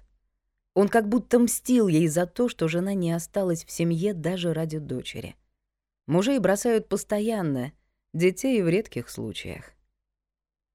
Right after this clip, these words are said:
Дед начал сильно хворать, больше жил по больницам, чем дома. Некому было за Элизу заступиться. Она могла бы взбунтоваться, но воздерживалась от этого.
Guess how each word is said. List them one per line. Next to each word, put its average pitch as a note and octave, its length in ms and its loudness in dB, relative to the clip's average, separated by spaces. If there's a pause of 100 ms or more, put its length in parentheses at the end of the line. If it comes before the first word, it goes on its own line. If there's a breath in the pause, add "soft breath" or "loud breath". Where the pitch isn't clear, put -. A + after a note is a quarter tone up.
(100)
Дед G#3+ 240 0
начал E3 320 2
сильно D3 340 0
хворать, C#3+ 600 -2 (240)
больше G3 420 -2
жил F3 220 2
по E3+ 120 -2
больницам, D#3+ 640 2
чем B2 300 -6
дома. F2 360 -10 (640)
Некому D#3+ 460 2
было D#3 260 4
за D3+ 240 4
Элизу D3 280 0
заступиться. C3+ 840 -8 (760)
Она E3+ 240 0
могла F#3 380 0
бы F3 220 2
взбунтоваться, E3 1160 0
но F3+ 220 -4
воздерживалась E3 840 0
от E3+ 140 -6
этого. G#2+ 360 -6